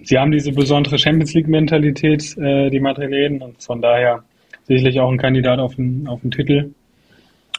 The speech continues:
Ähm, La-, ja, Leipzig kann, kann die Chance nutzen. Sie haben nichts zu verlieren. Wenn je-,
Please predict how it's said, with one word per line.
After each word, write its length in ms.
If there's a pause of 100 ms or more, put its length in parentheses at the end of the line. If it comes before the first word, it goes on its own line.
(140)
Ähm, 300
La-, 360
ja, 200
Leipzig 420
kann, 340
kann 160
die 60
Chance 320
nutzen. 320
Sie 100
haben 120
nichts 180
zu 80
verlieren. 380
Wenn 120
je-, 240